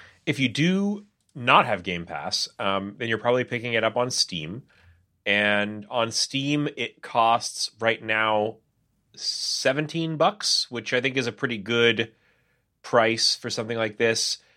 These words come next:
Um, you know, I,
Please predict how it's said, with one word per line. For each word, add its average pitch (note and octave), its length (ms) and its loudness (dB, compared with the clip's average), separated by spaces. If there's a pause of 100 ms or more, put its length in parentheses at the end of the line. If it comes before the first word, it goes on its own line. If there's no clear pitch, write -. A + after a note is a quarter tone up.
(340)
Um, G2 680 2 (1700)
you G3 100 2
know, D#3+ 140 4
I, - 160 -4